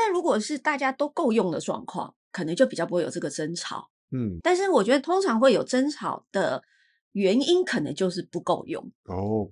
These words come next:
Speaker 2: 够用。
Speaker 1: 或者是因为我觉得这种再婚的议题，其实因为等于是这个太太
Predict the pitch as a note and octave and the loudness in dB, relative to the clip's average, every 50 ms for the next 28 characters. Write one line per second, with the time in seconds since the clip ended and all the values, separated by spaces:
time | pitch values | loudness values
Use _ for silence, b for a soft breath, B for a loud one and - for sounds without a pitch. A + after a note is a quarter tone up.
0 | _ _ - F#2+ F2 F2 F#2 - - G#4+ - B3 G3 F#3 F#3 - D#4+ D4+ - F4+ | _ _ -10 -10 -8 -8 -8 -6 -4 -2 2 2 2 2 2 0 -2 -2 0 2
1 | G4+ G#4+ G4 D#4+ - G#3 G3+ E3 D#3+ - G3 A3 D4+ D4 C#4+ - E4+ E4+ C#4+ F#3+ | 2 4 2 2 2 0 0 0 0 0 2 2 2 2 2 0 -4 -2 -2 -2
2 | - - - - D#4+ D#4+ C4 A#3 A#3+ B3+ B3 B3 B3 B3 A3 G3 F3 E3+ - B3 | -2 -4 -4 -2 0 2 2 0 2 2 4 4 4 4 4 4 2 2 2 0
3 | C#4 A#3+ F#3+ F3 - - E3 D#3 E3 - G3+ G#3+ - A#3 A3 A3 A#3 A#3 - _ | -2 -2 -2 -2 -4 -4 -4 -4 -4 -4 -6 -4 -2 -2 0 0 0 -2 -4 _
4 | _ _ _ - F4 F#4 F#4+ F4 - - F#3+ E3+ D#3+ E3+ F#3 - C4+ C4+ A3 - | _ _ _ 0 4 4 4 4 4 4 2 2 2 0 -2 -2 0 -2 -2 -2
5 | - - G4+ F4+ D4 - B3 B3 A3 F#3+ - G3 F3 - - | -4 -6 0 0 0 0 0 -2 -2 -2 -2 -4 -6 -6 -8